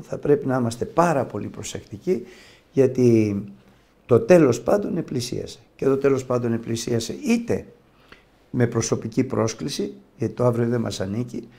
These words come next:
κανείς από εμάς δεν ξέρει αν αύριο ή μεθαύριο θα υπάρχουμε στη ζωή αυτή, αλλά θα έρθει ο Κύριος κάποια στιγμή και έναν ένα από εμάς θα μας πάει,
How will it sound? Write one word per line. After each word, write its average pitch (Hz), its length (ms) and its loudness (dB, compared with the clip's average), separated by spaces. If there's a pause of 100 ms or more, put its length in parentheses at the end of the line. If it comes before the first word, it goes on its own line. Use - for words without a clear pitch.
(200)
κανείς 147 320 -2
από 101 140 -6
εμάς 107 240 -8
δεν 98 100 -8
ξέρει 104 440 0
αν 113 200 -2
αύριο 107 280 -2
ή 107 40 -4
μεθαύριο 107 460 -4
θα - 140 -8
υπάρχουμε - 400 -8
στη - 140 -14
ζωή 95 300 -8
αυτή, - 360 -10 (480)
αλλά 117 220 -2
θα 123 120 -2
έρθει 117 220 -4
ο - 20 -10
Κύριος 104 340 -4
κάποια 110 300 -6
στιγμή - 420 -10 (360)
και - 120 0
έναν 113 260 2
ένα 113 200 -2
από 101 200 -10
εμάς 113 240 -4
θα - 120 -10
μας - 300 -14 (580)
πάει, 127 380 4